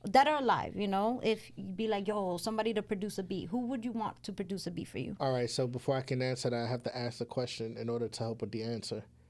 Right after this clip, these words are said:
Speaker 1: Who? What? Oh, you
Speaker 2: No.
Speaker 1: threw me off, Ray. <laughs> What?
Speaker 2: Before I can answer
Speaker 1: Yeah.
Speaker 2: that question, I have to ask you a question that's gonna help me answer your question.
Speaker 1: All right, ask me the question.
Speaker 2: All right. Now, it, what genre am I doing?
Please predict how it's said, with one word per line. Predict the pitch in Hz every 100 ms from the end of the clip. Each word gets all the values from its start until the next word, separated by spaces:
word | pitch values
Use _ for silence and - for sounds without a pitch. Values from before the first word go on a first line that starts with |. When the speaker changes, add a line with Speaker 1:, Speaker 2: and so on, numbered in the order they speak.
| -
Speaker 1:
Who? | 220 185 - - - -
What? | 202 269 - - - -
Oh, | 302
you | 320
Speaker 2:
No. | 359
Speaker 1:
threw | 381 370
me | 381
off, | 359 370
Ray. | 285 302 320 - -
<laughs> | 339 262
What? | 254 330 202 -
Speaker 2:
Before | 143 - 170
I | 175
can | 175 170
answer | 151 156 151 - 131 127 127
Speaker 1:
Yeah. | 123 208
Speaker 2:
that | 143 127
question, | - 135 127 123
I | 113
have | 120 127
to | -
ask | 135 147 143
you | 143
a | 127
question | - 151 156 127
that's | 113 113
gonna | 123 120
help | 120 143 139
me | 127 143 139 127
answer | 143 156 151 131
your | 120 151
question. | - 117 110 - - 131
Speaker 1:
All | -
right, | 202 180
ask | - 208 208
me | 214
the | 208
question. | - 196 143
Speaker 2:
All | 139
right. | 120 117 - - -
Now, | 131 131 123 120 113 - - - - _ _ _ _ _ _ _ _ _ _ -
it, | 170
what | 160 143 151
genre | 127 151 147 139 131
am |
I | 127
doing? | 120 139 113 101